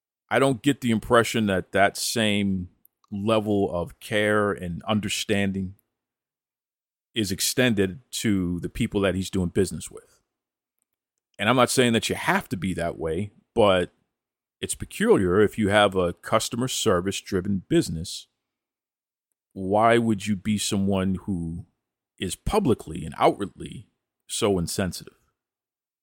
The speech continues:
It just doesn't work. That's my opinion.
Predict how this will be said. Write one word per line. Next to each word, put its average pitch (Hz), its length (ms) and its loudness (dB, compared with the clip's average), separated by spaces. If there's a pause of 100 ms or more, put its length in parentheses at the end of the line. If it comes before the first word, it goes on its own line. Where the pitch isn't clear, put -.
(260)
It 98 140 -8
just - 240 -6
doesn't 87 300 0
work. - 380 -12 (800)
That's - 200 -8
my 110 100 4
opinion. 110 380 -2